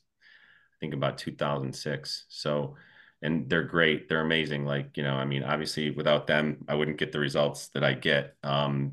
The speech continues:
but I have the advantage, <laughs> like you saw in the video, I can walk right over there and, uh, watch what's going on. And I mean, it always scares the heck out of me to watch, you know, um, hop day or, <laughs> you know, like,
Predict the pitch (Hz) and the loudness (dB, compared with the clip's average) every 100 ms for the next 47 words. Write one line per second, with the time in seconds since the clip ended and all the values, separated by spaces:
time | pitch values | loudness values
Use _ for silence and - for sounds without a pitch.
0 | - 92 85 - 80 95 92 - 101 90 | 6 8 8 6 4 4 4 0 2 2
1 | 87 78 90 85 85 - - 90 87 107 | 2 0 2 0 -2 -4 -6 -4 4 8
2 | 90 87 92 90 76 82 - 82 85 87 | 8 6 4 4 6 4 2 0 4 4
3 | - 85 85 92 95 92 98 92 85 82 | 4 4 4 4 2 4 6 6 4 0
4 | 80 73 - _ _ - 80 85 - 90 | 0 0 -4 _ _ 0 4 4 2 -4
5 | - 90 87 85 80 82 90 80 78 73 | 0 4 6 6 4 4 2 0 -2 -4
6 | - - - 104 104 110 107 90 - - | -10 -10 2 6 8 8 8 6 0 2
7 | 92 90 71 76 95 - 80 78 78 73 | 2 2 0 2 0 2 0 0 -2 -2
8 | 78 76 76 - 78 73 71 67 67 69 | 2 2 0 -4 0 2 2 0 -2 0
9 | 71 69 65 - - 92 85 - 69 69 | 0 2 0 -4 0 2 2 2 0 2
10 | 69 78 80 95 113 104 104 101 113 90 | 2 2 2 4 6 8 6 4 0 -2